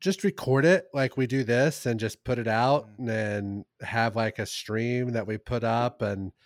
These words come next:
Speaker 1: uh, do it. 'Cause there's, like, uh, some pretty cool websites that we can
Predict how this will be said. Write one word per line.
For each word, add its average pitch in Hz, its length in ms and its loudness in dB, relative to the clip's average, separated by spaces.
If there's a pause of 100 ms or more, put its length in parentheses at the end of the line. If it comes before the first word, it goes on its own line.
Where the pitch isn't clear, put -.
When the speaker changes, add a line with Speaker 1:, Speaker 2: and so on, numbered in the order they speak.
(400)
Speaker 1:
uh, 98 180 0
do 107 220 -2
it. 123 180 0
'Cause 110 180 -4
there's, 107 240 -2
like, 110 260 -2
uh, 104 340 -2
some 113 220 -8
pretty 135 300 -2
cool 127 180 -2
websites 117 680 -2
that 104 200 -4 (500)
we 113 140 -2
can 101 340 -4